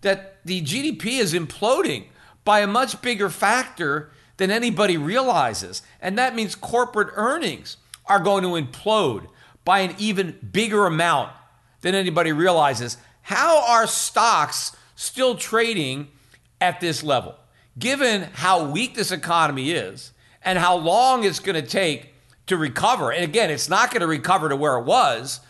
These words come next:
The best case scenario is we recover into a recession. We're not gonna get back to the bubble.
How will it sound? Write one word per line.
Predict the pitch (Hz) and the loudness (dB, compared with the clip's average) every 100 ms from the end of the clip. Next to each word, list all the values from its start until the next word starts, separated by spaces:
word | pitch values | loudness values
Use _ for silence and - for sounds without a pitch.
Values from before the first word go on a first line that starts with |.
| - - | -20 -8
The | 160 | -4
best | 135 240 - | 0 0 0
case | 202 175 127 | -2 -2 -2
scenario | 151 185 247 170 143 | -2 0 2 2 0
is | 156 147 | -2 -4
we | |
recover | 151 147 127 208 214 165 | -6 -6 -4 0 0 0
into | 180 165 | -4 -2
a | 147 | -2
recession. | 127 127 220 214 113 110 143 _ _ | -2 -2 0 0 -4 -10 -12 _ _
We're | 139 180 | -2 2
not | 208 | 2
gonna | 180 | 0
get | 151 143 | -2 0
back | 170 160 123 | 0 0 -2
to | 131 | -6
the | |
bubble. | 113 170 226 131 127 - | 0 2 2 0 -4 -6